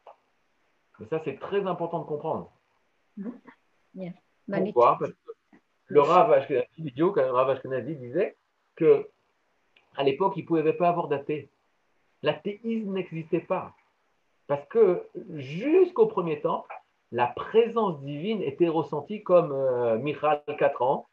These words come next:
Speaker 1: qui ressent la présence d'Hachem. Mais ça, c'était ressenti par le monde entier. Le monde, le monde entier, non seulement le monde entier, qui avait une présence divine, qui avait un, le divin dans ce monde,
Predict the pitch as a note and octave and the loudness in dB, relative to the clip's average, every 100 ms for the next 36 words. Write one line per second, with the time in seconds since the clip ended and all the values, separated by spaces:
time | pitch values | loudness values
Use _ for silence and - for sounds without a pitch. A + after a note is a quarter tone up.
0 | _ - F3+ G3 B3+ F3+ - D3 D#3 D3 | _ -2 -2 0 0 0 0 -2 -2 -4
1 | D#3 E3 - - _ _ _ _ _ _ | -4 -6 -8 -14 _ _ _ _ _ _
2 | _ _ _ _ _ _ _ _ _ _ | _ _ _ _ _ _ _ _ _ _
3 | _ _ C3+ C3 - A3 F#3 F3 D3+ D3 | _ _ -10 -6 0 0 0 0 -2 -2
4 | E3 D#3+ A3 D3 C#3 C#3+ E3+ A#3+ A#3 F3 | -4 -4 -2 0 0 -2 -2 0 0 -2
5 | - A#3 F3 A2 _ _ _ _ _ _ | -2 -4 -4 -8 _ _ _ _ _ _
6 | _ _ _ _ _ A#2 C#3+ E3 G#3+ C#4 | _ _ _ _ _ 0 0 2 2 2
7 | A3 A2 A#2 C3 E3+ D3 A#2 F3 G3 C#3 | 0 -4 -4 -2 0 2 2 2 2 2
8 | C#3+ D3 C3+ B2+ A#2+ A2 E3+ A3 - B2+ | 0 0 -4 -4 -6 -4 -2 -2 -2 -6
9 | A2 C3+ C3 B2 G#2+ G#2+ G#2 D#3 C#3+ A2+ | -8 -6 -4 -4 -6 -8 -8 -6 -4 -4
10 | A2+ A#2+ A2 G2+ G2+ G2+ G2+ G2 G#2 B2 | -2 -2 -2 -2 -4 -6 -8 -8 -6 -6
11 | A2+ A#2+ G#2+ A2 A2 - G#2+ A2 A3 | -6 -8 -6 -4 -6 -8 -8 -6 -8